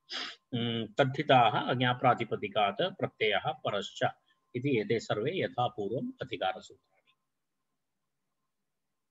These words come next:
अ, तत्र कः अर्थः भवति, सूत्रार्थः कथं भवति इति पश्यामः। एकशब्दपूर्वक तथा गोशब्दपूर्वकप्रातिपदिकेभ्यः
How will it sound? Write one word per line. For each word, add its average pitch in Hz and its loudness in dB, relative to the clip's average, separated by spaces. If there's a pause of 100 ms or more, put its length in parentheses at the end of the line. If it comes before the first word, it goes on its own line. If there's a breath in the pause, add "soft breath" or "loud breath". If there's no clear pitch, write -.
(2250)
अ, 135 8
तत्र 147 6
कः 143 8
अर्थः 131 8
भवति, 120 2 (280)
सूत्रार्थः 127 2
कथं 107 -2
भवति 104 0
इति 104 -4
पश्यामः। 104 -6 (120)
एकशब्दपूर्वक 127 2 (360 soft breath)
तथा 131 6
गोशब्दपूर्वकप्रातिपदिकेभ्यः 107 -2